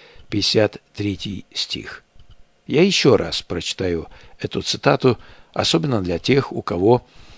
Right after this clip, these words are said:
слушатели, у кого еще нет Библии. Написано: «Если не будете есть плоти Сына Человеческого и пить крови Его,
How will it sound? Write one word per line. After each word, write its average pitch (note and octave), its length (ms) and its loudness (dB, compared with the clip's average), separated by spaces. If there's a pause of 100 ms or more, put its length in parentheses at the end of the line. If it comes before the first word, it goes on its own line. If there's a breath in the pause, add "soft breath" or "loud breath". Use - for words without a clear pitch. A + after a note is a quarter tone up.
(160 loud breath)
слушатели, A2+ 480 -2
у B2 120 0
кого F3 200 4
еще A#2 340 2
нет F#2+ 420 -4 (100)
Библии. F#2 500 -6 (180)
Написано: G2+ 600 -4 (800 soft breath)
«Если F3 400 4
не E3 220 6
будете C3 460 6
есть G#2+ 540 -2
плоти C3+ 640 2
Сына C3+ 440 2
Человеческого A2+ 920 0 (220)
и A2 140 -4
пить - 360 -4
крови C3+ 380 4
Его, A#2 400 4